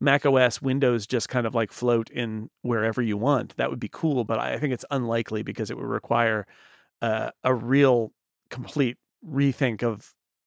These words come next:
all of the, m-, you know, interactions with Windows. So I think it's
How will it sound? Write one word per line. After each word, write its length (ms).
all 320
of 140
the, 300
m-, 160
you 140
know, 240
interactions 720
with 160
Windows. 480
So 100
I 80
think 140
it's 160